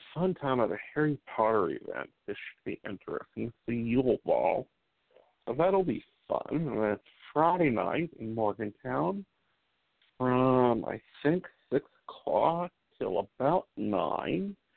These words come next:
And, you know, we'll be having fun there. And, of course, tomorrow night we'll be on the Psychic Coffee Shop with Miss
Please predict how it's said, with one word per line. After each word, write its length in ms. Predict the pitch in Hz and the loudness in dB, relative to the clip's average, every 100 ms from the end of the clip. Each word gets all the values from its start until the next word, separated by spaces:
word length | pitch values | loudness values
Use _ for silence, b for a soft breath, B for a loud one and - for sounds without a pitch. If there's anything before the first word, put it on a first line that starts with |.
| _ _ _ _ | _ _ _ _
And, 560 | 104 107 104 101 98 98 | 0 2 4 4 2 0
you 160 | 95 101 | -2 0
know, 80 | |
we'll 160 | 95 104 | 4 4
be 140 | 104 | 2
having 260 | 104 95 76 - | 0 0 -2 -6
fun 280 | - - - - | -6 -6 -2 -2
there. 400 | 95 - 180 - - | 2 2 2 -2 -6
And, 960 | - 110 107 98 92 - 85 - - - _ _ _ _ _ _ _ _ _ | -2 0 0 -2 -4 -6 -10 -14 -18 -20 _ _ _ _ _ _ _ _ _
of 60 | - | -2
course, 180 | 123 123 - | 0 0 -6
tomorrow 260 | 117 139 175 | 0 2 2
night 160 | 160 196 | 2 0
we'll 120 | 160 | 0
be 120 | 123 | 2
on 120 | 110 95 | 2 0
the 80 | - | -4
Psychic 300 | 101 101 - | -6 -6 -10
Coffee 320 | - - 123 - | -10 -8 -8 -8
Shop 140 | 165 - | -10 -8
with 120 | 104 - | -10 -8
Miss 120 | 87 | -10